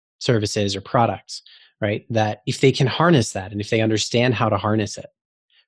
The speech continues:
right? There's a significant difference between looking at that and either dismissing the person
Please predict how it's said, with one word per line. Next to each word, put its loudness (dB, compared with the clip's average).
right? 0
There's 0
a 0
significant 0
difference 0
between -2
looking 2
at 0
that 2
and -2
either 0
dismissing -4
the -2
person -2